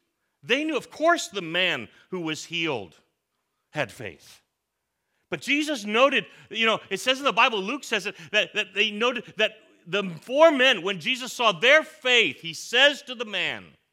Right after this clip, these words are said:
"Your sins are forgiven you." Incredible. And in fact, if you think about it from a practical point of view, they lowered their friend down in front of Jesus, right? They had no plan to get him out. I mean, they just,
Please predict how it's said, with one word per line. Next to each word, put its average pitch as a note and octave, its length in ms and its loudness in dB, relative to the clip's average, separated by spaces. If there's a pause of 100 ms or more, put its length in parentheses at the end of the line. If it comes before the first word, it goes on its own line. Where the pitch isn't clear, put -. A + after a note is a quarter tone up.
(1600)
"Your F#2+ 100 -18
sins G2 300 -18
are E2+ 80 -20
forgiven D#2 400 -20
you." B1+ 120 -20 (1300)
Incredible. G#2+ 580 -18 (140)
And G3+ 100 -6
in G#3 60 -10
fact, C4+ 180 -4
if G#3 100 -12
you G#3 60 -10
think D4 180 -12
about F3+ 140 -2
it - 60 -8
from E3+ 120 -10
a D3+ 40 -16
practical F#3+ 480 -8 (120)
point C3 140 -10
of G#2+ 60 -12
view, B2+ 120 -12 (200)
they A3 200 2
lowered A#3 480 0
their A#3 140 0
friend F#3 580 -4
down D#3 300 -2
in C#3 140 -10
front C#3+ 280 -8
of C3+ 100 -8
Jesus, G2+ 400 -12
right? C#3+ 280 -2 (340)
They F3 120 0
had D#3 240 -2
no E3 200 -6
plan B2+ 380 -8
to G#2 60 -14
get G#2+ 120 -10
him G#2+ 120 -12
out. F2 180 -12 (1200)
I D#3+ 40 -8
mean, D3+ 80 -6
they D3+ 80 -2
just, - 160 -14